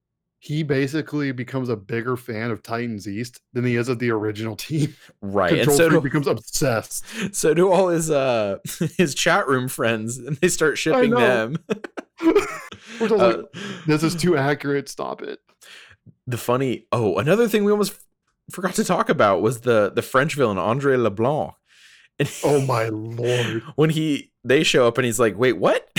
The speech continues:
Speaker 2: <laughs> Like, "You guys aren't supposed to be here." And he
Speaker 1: Right?
Speaker 2: thought
Speaker 1: It's
Speaker 2: he
Speaker 1: like,
Speaker 2: had a
Speaker 1: "Wait, I'm
Speaker 2: chance.
Speaker 1: ready for-" Yeah, it's like, "There's supposed to be nobody here. It's the only reason I'm out right now."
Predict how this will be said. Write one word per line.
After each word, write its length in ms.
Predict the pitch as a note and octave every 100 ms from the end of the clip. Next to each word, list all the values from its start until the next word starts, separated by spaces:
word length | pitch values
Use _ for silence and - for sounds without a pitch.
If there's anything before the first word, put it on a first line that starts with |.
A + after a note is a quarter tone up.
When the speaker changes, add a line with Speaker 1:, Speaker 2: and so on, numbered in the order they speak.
| -
Speaker 2:
<laughs> 300 | - - -
Like, 160 | G3+ G3+
"You 80 | B3
guys 160 | A#3 F#3
aren't 140 | F3+
supposed 240 | - F3 F3
to 60 |
be 300 | C3+ A3+ C#4+
here." 420 | - C3 G2 D#2 - - - - _ _ _ A2
And 280 | B2 A#2
he 80 | A#2+
Speaker 1:
Right? 100 | D3+
Speaker 2:
thought 140 | D#3+ D#3
Speaker 1:
It's 40 |
Speaker 2:
he 20 |
Speaker 1:
like, 40 | F3
Speaker 2:
had 100 | E3
a 40 | -
Speaker 1:
"Wait, 160 | F3+ B3+
I'm 160 | -
Speaker 2:
chance. 60 | E4
Speaker 1:
ready 120 | C#4 -
for-" 100 | - _ _ _ _ _ _
Yeah, 180 | - D3+
it's 100 | B2
like, 120 | G3+ -
"There's 120 | B3+ E4
supposed 180 | D#4
to 60 | B3
be 60 | A3+
nobody 380 | B3 A#3 A3
here. 300 | G3 D4+ F#4
It's 80 | F3+
the 60 | G#3+
only 120 | C4
reason 260 | B3 A3+ G#3
I'm 60 | - D#4
out 180 | G#4+ F#3+
right 180 | D3 -
now." 320 | C3 C3